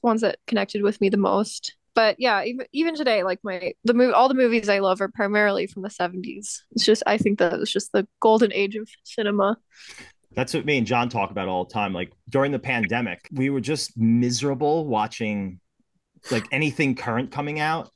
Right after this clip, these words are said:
Speaker 2: It's like, can
Speaker 1: Yeah.
Speaker 2: we just, and we just started deep diving into the seventies. And it's just, like, I've become obsessed recently with the T V movies, especially the horror T V movies from that era.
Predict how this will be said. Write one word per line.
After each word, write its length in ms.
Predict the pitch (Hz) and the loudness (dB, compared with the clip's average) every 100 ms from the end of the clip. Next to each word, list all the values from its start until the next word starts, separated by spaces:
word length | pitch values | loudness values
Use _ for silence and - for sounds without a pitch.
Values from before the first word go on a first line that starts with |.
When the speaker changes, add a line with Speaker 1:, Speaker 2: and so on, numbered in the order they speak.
| _ | _
Speaker 2:
It's 100 | 117 | -4
like, 200 | 131 117 _ 123 - | -4 -4 _ -20 0
can 120 | 131 | 4
Speaker 1:
Yeah. 140 | 202 | 4
Speaker 2:
we 60 | 277 | 4
just, 200 | 254 - - | 0 -4 -2
and 140 | 143 | 0
we 100 | 139 | 2
just 280 | 170 139 - _ - | 0 -2 -8 _ -18
started 320 | - 165 135 92 - | -4 -2 2 2 2
deep 240 | 117 113 | 0 -2
diving 600 | 127 104 101 98 92 90 - _ - - - _ | 0 0 0 -4 -8 -10 -14 _ -20 -20 -20 _
into 360 | 117 117 110 107 | 0 0 0 -2
the 80 | |
seventies. 760 | 98 120 110 104 92 90 82 - - _ _ _ _ - | -2 -4 -4 -6 -6 -8 -10 -14 -18 _ _ _ _ -2
And 220 | 131 135 | 0 0
it's 160 | 127 | -2
just, 260 | - 170 - | -4 -4 -2
like, 220 | 165 - - | -4 -4 -4
I've 240 | 147 175 165 | 0 0 -2
become 260 | 175 170 | -4 -4
obsessed 360 | 151 - 131 104 | -4 -4 -4 -4
recently 380 | 117 - 139 131 | -6 -4 -4 -2
with 140 | 104 - | -4 -8
the 80 | 95 | -12
T 220 | - 120 | -2 -2
V 180 | 110 110 | 0 0
movies, 500 | 127 139 151 165 - | 0 0 -2 -4 -4
especially 400 | 92 - 113 117 | -6 -4 -4 -2
the 120 | 98 | -2
horror 240 | 98 104 110 | 0 -2 -2
T 160 | 127 | -6
V 120 | 120 | -4
movies 320 | 123 135 135 - | -4 -4 -4 -6
from 120 | 139 | -4
that 140 | 139 | -2
era. 280 | 147 151 | -2 -4